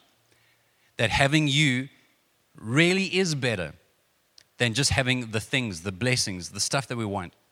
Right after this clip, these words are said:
God, that when we have you, we have access to everything that you want to give us, everything you want to make available to us. God, thank you so much that you don't just want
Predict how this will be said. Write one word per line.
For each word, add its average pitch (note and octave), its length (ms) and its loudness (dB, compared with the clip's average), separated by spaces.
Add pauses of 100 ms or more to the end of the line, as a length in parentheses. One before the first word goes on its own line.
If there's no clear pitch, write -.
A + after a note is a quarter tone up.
(380)
God, C#3+ 160 0
that C#3 80 4
when C#3 120 4
we B2+ 100 2
have D#3 280 0
you, C#3 160 0
we A#2+ 80 0
have B2 180 0
access C3+ 420 -2
to - 160 -6
everything C#3 360 -4
that B2+ 100 -2
you A#2 140 -2
want A2 180 -4
to G#2+ 40 -2
give F#2+ 180 -6
us, - 160 -8
everything C3+ 300 -2
you B2+ 120 0
want A#2+ 140 0
to A#2 40 -4
make A2 240 -6
available G2 360 -10
to - 140 -12
us. - 140 -20 (1600)
God, C3+ 180 0
thank D3 220 4
you C#3+ 60 0
so C#3+ 240 4
much C#3 240 0
that A#2 120 -2
you A#2+ 120 -2
don't C#3+ 180 -2
just A#2+ 220 -4
want B2 240 -2